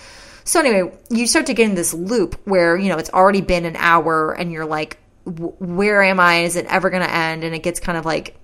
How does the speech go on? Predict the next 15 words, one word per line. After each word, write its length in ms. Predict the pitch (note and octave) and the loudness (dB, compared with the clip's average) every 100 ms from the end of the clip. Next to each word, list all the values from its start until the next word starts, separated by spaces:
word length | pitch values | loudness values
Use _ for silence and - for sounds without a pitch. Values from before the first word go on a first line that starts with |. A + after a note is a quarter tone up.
| - | -14
you 120 | F3 | -12
know, 180 | D3 - C3+ _ - - | -10 -12 -16 _ -20 -12
crazy. 560 | - F3 E3+ C#4 E4+ - - - - - | -6 -4 -2 -2 -4 -6 -20 -20 -20 2
But 480 | G#3+ G3 F#3 - - - - | 6 8 6 0 -2 -6 -6
despite 680 | G#3+ - - B3 A#3+ - G3+ | -2 -2 2 2 2 -4 -2
long 260 | F#3+ G3 | 0 0
stretches 540 | F#3+ F#3+ F3+ F#3 E3+ - | 0 -2 -2 -2 -4 -4
of 340 | E3+ E3 D#3 | -2 -2 -4
feeling 680 | - - - G#3 G#3 G#3 G3 | -12 -16 -10 -6 -4 -4 -2
like 280 | F3+ D#3+ D#3 | 0 -2 0
I 100 | F3 | -2
was 160 | E3 D#3+ | -2 -4
just 240 | E3+ - | -6 -6
racing 380 | E3+ E3+ - E3 | -4 -4 -4 -6
myself, 760 | D#3+ - - A3 G#3+ G#3+ - | -6 -4 0 4 4 0 -8